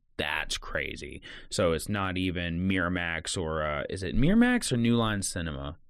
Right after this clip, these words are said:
It's Miramax, I think. That's crazy that this other mask company, Fun World, they, uh, they have the rights to that. In order to keep animal lover Drew Barrymore scared and crying, Wes Craven told her real-life stories of animal cruelty.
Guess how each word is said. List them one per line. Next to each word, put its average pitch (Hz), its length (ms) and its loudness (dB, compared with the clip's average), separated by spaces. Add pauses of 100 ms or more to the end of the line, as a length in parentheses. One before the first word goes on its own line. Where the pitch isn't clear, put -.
It's 240 200 6
Miramax, 90 560 2
I 82 80 0
think. - 380 -6 (760)
That's 113 280 0
crazy 98 460 2
that 80 420 -4
this 80 420 -2
other 82 300 -2
mask 78 400 -6
company, 64 400 -6
Fun 82 300 -4
World, 73 400 -2
they, 76 240 -4
uh, 71 300 -4 (320)
they 85 340 -6
have 123 100 -4
the 131 80 -4
rights 170 280 -6
to - 60 -16
that. - 280 -18 (1200)
In 147 240 2
order 202 360 4
to 170 100 -4
keep 151 360 -4
animal 127 400 0
lover 104 260 0
Drew 107 320 -2
Barrymore 95 580 -4
scared 101 460 -4
and 87 140 -8
crying, 87 480 -6
Wes 123 260 0
Craven 127 420 -2
told 104 260 -4
her 92 160 -4
real-life 143 460 -2
stories 135 360 -4
of 87 80 -6
animal 95 300 -4
cruelty. 113 600 -6